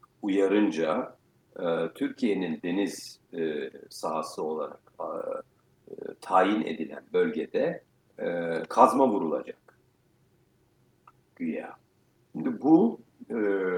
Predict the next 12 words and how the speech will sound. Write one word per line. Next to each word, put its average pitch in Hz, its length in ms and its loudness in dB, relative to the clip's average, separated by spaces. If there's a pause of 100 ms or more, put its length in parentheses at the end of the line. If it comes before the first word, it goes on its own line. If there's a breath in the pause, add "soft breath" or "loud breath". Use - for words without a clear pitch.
(480)
Yunanistan 123 600 0
tarafı 98 340 2
tarafından, 101 520 -2
çünkü 92 260 -8
Girit'in 139 640 -2
hemen 131 460 0
ucu, 135 320 -2
millet 92 280 -4
orada - 200 0
yüzüyor 104 520 0
falan 107 280 4
yani. 76 360 -8